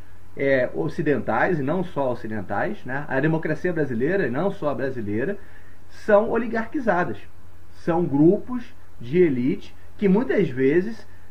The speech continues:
né, não representam o povo, mas sim representam seus próprios interesses. Movimentos populistas, eles apontam para isso, né? Não adianta você falar de forma,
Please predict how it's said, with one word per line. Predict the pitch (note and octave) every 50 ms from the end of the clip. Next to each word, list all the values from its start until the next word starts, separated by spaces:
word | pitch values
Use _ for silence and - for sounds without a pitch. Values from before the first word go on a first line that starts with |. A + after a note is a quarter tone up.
| -
né, | C3+ C3 C#3 D3
não | A2 C#3+ D#3 G3 B3 E4 D#4+
representam | C#4+ A#3 A#3 C4+ C4+ - A3+ G3 D#3 A#2 B2 A#2 A#2+ C#3+ D#3+ G#3 A#3 C#4 - - - - - - - - - - -
o | D#3+ C#3+
povo, | - - C#3+ C#3 D3 E3+ F3+ - -
mas | - F3+ F#3+ F#3
sim | F3+ G3+ G#3
representam | G3+ G#3+ - - - F3 D3 F3+ G3+ F#3+
seus | - - - A#3+ D#4 - -
próprios | - F#3 F3+ G3 G3+ G#3+ G3+
interesses. | A3 G#3+ - G#3 - - A#2 - - - - - - - - - - - - -
Movimentos | - E3 G3 G3 A#3 G#3 -
populistas, | A#3 G#3+ F3 E3 C3+ D3+ G#3+ B3+ - - D3+ C#3
eles | F3 F#3 G#3 G#3 F3+ -
apontam | - G3+ G3+ - - - G#3 A#3+ D#4+ D4+ - - - D#3
para | - - B2+ A#2+
isso, | G2+ G2 - - - - - - - -
né? | A2 C3 F3 F3+ - - - - - -
Não | E3 F3+
adianta | F#3 G3+ C4 C4
você | E4 -
falar | A3 G3+ G3+
de | F#3 F3
forma, | - F3 F3 F3+ E3